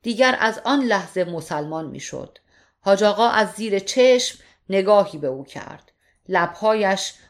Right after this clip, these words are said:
با چسب آکواریوم به هم چسبیده بودند. «Can you speak English, sister?» مونا دستش را روی سرش گذاشت و چادر را عقب کشید.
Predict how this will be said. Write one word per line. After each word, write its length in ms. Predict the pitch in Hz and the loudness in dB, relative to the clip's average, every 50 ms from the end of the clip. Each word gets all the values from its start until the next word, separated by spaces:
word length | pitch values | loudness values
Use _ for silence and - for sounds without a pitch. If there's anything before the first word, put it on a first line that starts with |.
| _ _ - | _ _ 0
با 120 | 214 214 | 0 0
چسب 480 | 214 - - 302 285 285 - - - 214 | 0 -2 0 0 0 0 -2 -6 -6 -4
آکواریوم 680 | - 180 180 180 - - 175 165 160 170 190 202 202 175 | -2 -2 -4 -6 -4 -2 -2 -2 0 -2 -4 -4 -2 -4
به 80 | 165 | -4
هم 180 | 156 180 185 180 | -6 -6 -8 -8
چسبیده 560 | - - 165 156 - - - 151 143 160 165 | -8 -8 -8 -8 -8 -10 -14 -10 -6 -6 -6
بودند. 640 | 165 151 143 - 139 - - - - - 180 _ _ _ _ _ _ _ _ _ _ _ _ _ _ _ _ _ _ _ _ _ _ _ _ _ _ _ _ _ | -6 -6 -10 -12 -12 -12 -12 -16 -18 -20 -20 _ _ _ _ _ _ _ _ _ _ _ _ _ _ _ _ _ _ _ _ _ _ _ _ _ _ _ _ _
«Can 260 | - 233 247 269 294 311 | 0 0 0 0 0 -2
you 200 | 349 381 339 262 | 0 2 2 2
speak 360 | 247 - - - 226 196 - - | 2 2 -6 -10 -10 -12 -10 -12
English, 880 | 202 220 208 202 196 170 190 190 180 190 185 180 185 180 180 - - - _ _ _ _ _ _ - - | -8 -4 -4 -2 -2 -4 -6 -8 -8 -10 -10 -10 -10 -12 -14 -14 -18 -20 _ _ _ _ _ _ -10 -8
sister?» 640 | 247 247 240 - - 359 359 339 294 226 196 202 - - _ _ _ _ _ _ _ _ _ _ _ _ _ _ _ _ _ _ _ _ _ _ _ _ _ _ _ 240 | -6 -6 -8 -8 -4 0 6 6 6 6 6 -4 -10 -18 _ _ _ _ _ _ _ _ _ _ _ _ _ _ _ _ _ _ _ _ _ _ _ _ _ _ _ _
مونا 340 | 214 214 254 269 262 285 285 | 0 2 2 6 6 6 4
دستش 600 | 269 277 262 269 285 285 - - 240 240 233 - 233 | 6 4 4 2 2 0 0 0 0 0 0 -2 -2
را 60 | 220 | -2
روی 240 | 202 214 220 214 214 | -2 -2 -2 -4 -4
سرش 480 | 220 - 247 220 220 220 220 - - | -2 0 0 2 2 2 0 -4 -4
گذاشت 500 | - 196 180 185 190 175 165 165 - - - | -4 -4 0 0 0 0 0 -4 -6 -4 -4
و 80 | 180 175 | -4 -4
چادر 460 | 175 - - 185 165 160 165 190 185 | -4 -6 -4 -2 -2 -2 -2 -4 -2
را 180 | 180 185 170 - | -2 -2 -2 -2
عقب 360 | - 147 156 151 156 156 - | -4 -6 -4 -4 -6 -6 -8
کشید. 480 | - - 123 - - - - - _ | -12 -14 -12 -12 -14 -16 -18 -20 _